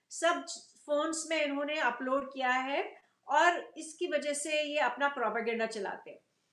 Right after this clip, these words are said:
और अंत में जब उसकी investigation हुई, अ, parliament में शोर हुआ, काफी शोर हुआ, और जब investigation हुई,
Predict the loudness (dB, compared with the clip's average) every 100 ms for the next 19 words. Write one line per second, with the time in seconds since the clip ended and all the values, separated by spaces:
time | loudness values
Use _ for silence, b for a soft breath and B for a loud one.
0 | _ 4 6 8 4 0 0 0 4 2
1 | 2 -2 -2 -6 -6 -4 2 2 2 -4
2 | -4 -2 -2 -2 0 0 0 -4 b b
3 | b b 4 6 6 2 2 4 4 4
4 | 2 -2 -4 0 6 6 6 4 6 6
5 | 4 -2 -2 -6 -4 -2 2 2 0 -4
6 | -6 -6 -6 -6 -6 -6 -6 -6 -8 -4
7 | -6 B